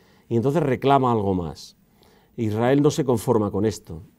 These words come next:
y cae en la tentación de exigirle a Moisés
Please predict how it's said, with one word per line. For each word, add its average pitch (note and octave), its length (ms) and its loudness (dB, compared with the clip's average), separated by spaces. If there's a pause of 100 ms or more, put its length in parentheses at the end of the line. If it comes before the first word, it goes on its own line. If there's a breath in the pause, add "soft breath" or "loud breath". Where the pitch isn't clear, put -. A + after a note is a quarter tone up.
(880 soft breath)
y B2+ 180 0
cae D#3+ 260 6
en D#3 40 4
la C3+ 120 4
tentación C3 800 -2
de G#2 220 0
exigirle C3 640 0
a A#2+ 60 0
Moisés A#2+ 680 -2